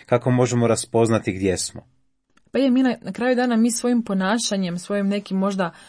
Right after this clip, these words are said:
Speaker 2: i rečenicama i potezima pokazujemo ono što nam je u srcu. I ako to budu dobri potezi, Božji potezi, milosrdni potezi, jasno je kaj ti je u srcu. Ali s druge strane, ako to budu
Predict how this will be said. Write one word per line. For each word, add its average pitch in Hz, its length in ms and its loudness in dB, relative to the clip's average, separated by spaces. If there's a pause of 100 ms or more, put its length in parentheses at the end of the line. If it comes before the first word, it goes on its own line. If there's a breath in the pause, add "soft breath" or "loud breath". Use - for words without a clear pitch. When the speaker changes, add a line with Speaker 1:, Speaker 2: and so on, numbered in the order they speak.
(360 loud breath)
Speaker 2:
i 170 100 -2
rečenicama 170 1080 0
i 165 160 -6 (180)
potezima 180 760 -2 (560 soft breath)
pokazujemo 185 560 0
ono 170 120 -4
što 170 200 -10
nam 160 140 -6
je 160 80 -6
u 156 60 -10
srcu. - 520 -12 (460)
I - 60 -8
ako 175 160 -6
to 190 120 -8
budu 190 260 -2
dobri 175 320 0
potezi, 170 480 -10
Božji 175 360 0
potezi, 170 540 -10
milosrdni 185 640 -2
potezi, 202 500 -4 (480 soft breath)
jasno 190 260 -2
je 180 60 -12
kaj 180 160 -10
ti 175 120 -12
je 175 40 -10
u - 20 -12
srcu. - 420 -14
Ali 170 180 -10
s 165 40 -14
druge 180 240 -4
strane, 214 420 0 (600 soft breath)
ako - 180 -16
to 190 160 -2
budu 185 400 0